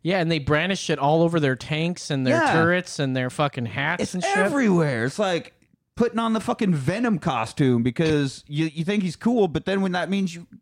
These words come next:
Speaker 2: gotta go out, you're, you're fucking crazy.
Speaker 1: You're not Frank fucking Castle,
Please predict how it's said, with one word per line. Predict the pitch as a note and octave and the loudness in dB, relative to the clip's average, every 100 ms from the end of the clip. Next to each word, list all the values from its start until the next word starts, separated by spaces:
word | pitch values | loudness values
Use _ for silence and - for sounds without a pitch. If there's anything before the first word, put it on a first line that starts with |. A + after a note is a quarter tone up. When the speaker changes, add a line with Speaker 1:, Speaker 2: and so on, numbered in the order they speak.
| - | -16
Speaker 2:
gotta | A3 | -14
go | C#4+ E4 | -6 -2
out, | B3 G#3+ | -2 -2
you're, | G3 A#3+ | -8 -14
you're | - | -12
fucking | - G#4 F4+ | -8 -8 -6
crazy. | A4 C5 G4 A#2 - _ _ _ E3 | -2 -2 -2 -8 -10 _ _ _ -4
Speaker 1:
You're | F3+ | 0
not | G3 A#3+ | 2 0
Frank | - G#3+ G#3+ | 0 -2 -2
fucking | - G3 - C#3+ | -2 -2 -2 -4
Castle, | D3+ D#3 G#3 C#3+ A2 | -2 -2 -2 0 -2